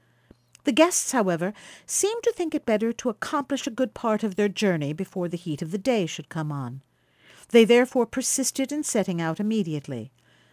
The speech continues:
but asked Philemon and Baucis to walk with them a short distance, and show them the road which they were to take. So they all four issued from the cottage, chatting together like old friends.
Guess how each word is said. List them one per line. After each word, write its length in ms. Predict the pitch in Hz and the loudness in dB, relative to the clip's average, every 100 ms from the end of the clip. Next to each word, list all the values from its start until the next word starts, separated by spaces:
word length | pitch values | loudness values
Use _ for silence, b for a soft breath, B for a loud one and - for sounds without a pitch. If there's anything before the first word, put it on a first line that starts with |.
| b | b
but 120 | 143 | -6
asked 360 | 151 151 170 - | -2 -2 -4 -10
Philemon 600 | - 226 208 180 170 170 | -6 -2 0 -2 -4 -6
and 240 | 175 170 185 | -6 -6 -6
Baucis 540 | 131 135 165 170 - b b - | -8 -6 -8 -8 -10 b b -8
to 100 | 240 | -6
walk 320 | 190 247 - _ | 0 0 0 _
with 140 | 190 | -6
them 200 | 190 160 | -6 -6
a 40 | 170 | -6
short 420 | - 185 165 - | -6 -6 -6 -6
distance, 580 | 160 - 127 - - - _ _ | -8 -8 -10 -10 -10 -12 _ _
and 140 | 285 262 | -6 -2
show 260 | 214 175 | 0 0
them 120 | 165 | -2
the 100 | 190 | -6
road 320 | 226 233 139 139 | -2 0 -2 -6
which 240 | 143 - | -14 -8
they 120 | 139 | -6
were 140 | 135 135 | -6 -8
to 120 | 180 | -10
take. 380 | - 151 - - _ _ _ _ _ _ _ _ _ B B B B | -8 -8 -8 -20 _ _ _ _ _ _ _ _ _ B B B B
So 200 | - 269 | 2 4
they 120 | 247 233 | 6 6
all 280 | 220 254 | 6 2
four 340 | 269 262 247 247 | 0 0 2 0
issued 480 | 220 214 247 233 - | -2 -4 -2 -4 -6
from 220 | 226 214 | -6 -6
the 80 | - | -6
cottage, 640 | 208 156 139 110 - - | -6 -6 -8 -10 -12 -8
chatting 400 | - 160 139 170 | 0 0 0 -6
together 340 | 170 156 143 | -2 -4 -2
like 240 | 139 139 139 | -6 -6 -6
old 180 | 139 151 | -8 -8
friends. 540 | 143 110 113 - | -8 -8 -8 -8